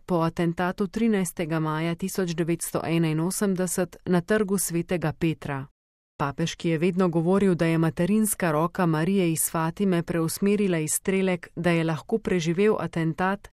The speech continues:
je podaril kroglo svetišču v Fatimi šestindvajsetega marca leta tisoč devetsto štiriinosemdeset.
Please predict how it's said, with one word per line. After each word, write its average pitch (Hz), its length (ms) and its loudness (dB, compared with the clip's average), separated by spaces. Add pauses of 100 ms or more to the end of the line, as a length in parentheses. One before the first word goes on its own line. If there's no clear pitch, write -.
(100)
je 170 140 2
podaril 170 520 2
kroglo 202 420 2
svetišču 175 680 -2
v 151 40 -2
Fatimi 190 580 -2
šestindvajsetega 170 1080 0
marca 156 460 0
leta 180 320 2
tisoč 185 400 -2
devetsto 170 540 0
štiriinosemdeset. 151 1300 -2